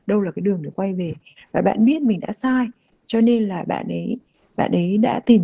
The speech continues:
cách, bạn ấy đang loay hoay trong cái việc tìm cách để mà sửa cái lỗi sai đấy. Và chính bản thân mình trong cái thời điểm này, cái mối quan hệ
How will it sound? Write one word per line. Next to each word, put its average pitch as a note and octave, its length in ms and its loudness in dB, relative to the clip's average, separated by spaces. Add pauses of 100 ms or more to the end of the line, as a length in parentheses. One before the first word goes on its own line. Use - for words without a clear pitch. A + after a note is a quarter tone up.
cách, C4+ 200 -4
bạn - 160 -4
ấy G3 100 -4
đang A3+ 220 0
loay B3 120 2
hoay A#3 320 -2
trong G#3+ 140 -6
cái F#3 100 -4
việc G#3 240 -4
tìm E3+ 160 -10
cách A#3 180 -6
để F#3+ 100 -8
mà D#3+ 120 -18
sửa - 260 -14
cái F3 60 -10
lỗi - 160 -10
sai G3 260 -4
đấy. F3+ 200 -14 (280)
Và F#3+ 400 0 (180)
chính G3+ 200 -2
bản A#3+ 180 -2
thân A3 180 2
mình F#3 200 0
trong G#3+ 160 -4
cái G3+ 120 -4
thời G#3 160 -2
điểm E3+ 220 -4
này, E3+ 160 -6
cái F3+ 60 -6
mối F#3 140 -4
quan A3+ 140 -2
hệ B3 140 0